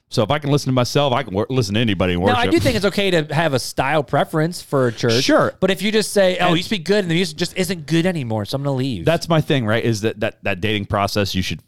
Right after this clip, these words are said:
Speaker 1: one, if you're looking for a church, that's
Speaker 2: Right.
Speaker 1: what you should look for. If that's your preference, right?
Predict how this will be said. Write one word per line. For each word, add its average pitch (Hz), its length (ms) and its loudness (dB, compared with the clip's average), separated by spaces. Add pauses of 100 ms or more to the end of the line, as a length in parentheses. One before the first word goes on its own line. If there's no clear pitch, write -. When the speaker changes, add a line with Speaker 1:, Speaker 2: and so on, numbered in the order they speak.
(160)
Speaker 1:
one, 101 240 2
if 92 140 -2
you're 90 120 0
looking 107 260 -2
for 92 140 -2
a 85 40 -2
church, - 400 -4 (140)
that's 90 180 -4
Speaker 2:
Right. 104 80 -2
Speaker 1:
what 101 120 0
you 101 40 -4
should 90 160 -6
look 85 160 -4
for. 85 260 -2 (340)
If 101 160 -4
that's 92 260 -4
your 117 80 -2
preference, 123 720 -4
right? 95 260 -2